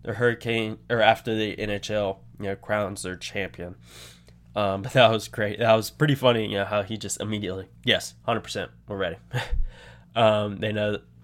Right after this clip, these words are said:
I'm assuming they know guys that they're wanting to get. You know, they, I believe it's the thirteenth overall pick that they got right now. Um,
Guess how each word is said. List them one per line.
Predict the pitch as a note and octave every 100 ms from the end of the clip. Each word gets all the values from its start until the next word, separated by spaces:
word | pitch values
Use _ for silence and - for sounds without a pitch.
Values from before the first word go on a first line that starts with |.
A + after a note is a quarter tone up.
| -
I'm | A2+ A2
assuming | - A2
they | G#2+ G#2+
know | A2 A2
guys | A2+ A2 A2 A2+
that | A2+ A#2
they're | A#2
wanting | A2+ A2 A2
to | G#2
get. | G#2 A#2
You | B2 G#2+
know, |
they, | G2
I | - - - - - -
believe | G2+
it's | G2+ -
the | G2
thirteenth | - A2 - A2+ G#2+ -
overall | G#2+ G2+ G2+
pick | - A2+ -
that | G#2+
they | A2+
got | A2 A2+ A#2
right | A#2+ A#2
now. | B2 C#3 D#3 - - - - - B2
Um, | A2+ A2 G#2+ G#2+ G#2